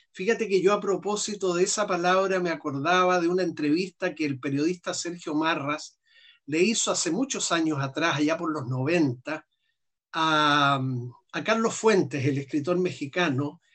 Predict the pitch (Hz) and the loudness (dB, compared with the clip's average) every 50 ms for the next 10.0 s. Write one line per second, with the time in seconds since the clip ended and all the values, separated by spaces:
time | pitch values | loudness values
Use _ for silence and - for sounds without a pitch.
0 | _ _ _ _ _ _ _ - 160 147 - 202 208 208 226 226 - - - - | _ _ _ _ _ _ _ -6 -4 0 2 2 2 2 2 -2 -2 -2 2 4
1 | 233 208 202 185 - - 190 151 156 170 147 - - - 233 214 190 165 156 160 | 4 4 4 2 -2 -4 -4 -2 -2 -2 -2 -2 -2 0 2 2 4 4 4 2
2 | 151 151 156 131 - 160 147 170 180 180 185 185 180 - 170 165 175 175 185 180 | 0 0 -2 -2 -2 0 2 2 2 2 0 -2 -2 -2 -2 0 0 2 2 2
3 | 185 175 160 156 151 135 180 196 190 165 156 175 180 180 - _ _ _ _ _ | 2 0 0 -2 -2 0 2 2 2 2 2 2 0 -2 -4 _ _ _ _ _
4 | _ _ _ _ _ - 170 175 190 226 233 220 - _ - 214 226 220 190 - | _ _ _ _ _ 0 4 6 6 6 4 0 -4 _ 0 2 2 2 2 0
5 | - - 175 170 170 165 170 170 - - 160 156 156 165 - - 170 165 202 233 | -2 -2 -2 0 2 2 2 0 -2 -2 -4 -4 -4 -4 -2 0 0 0 2 2
6 | 240 226 226 185 185 180 160 156 147 139 127 - - 196 196 196 180 170 151 - | 0 0 2 2 2 2 2 2 2 0 0 0 2 2 4 4 2 2 0 0
7 | - 151 143 139 147 175 196 202 202 - - 180 151 135 123 180 180 180 175 175 | 0 0 0 2 2 2 2 2 0 0 0 0 0 0 0 0 0 0 0 0
8 | 170 160 151 139 - - 147 131 147 139 123 127 - 185 190 185 185 190 180 175 | 0 0 -2 -2 -4 -6 -6 -6 -6 -6 -6 -4 -2 0 0 0 0 0 2 2
9 | 160 147 143 135 135 139 139 156 185 185 151 135 123 127 - - 160 175 190 - | 2 2 0 -2 -2 -2 0 2 2 2 2 2 0 -2 -4 -4 -4 -6 -8 -10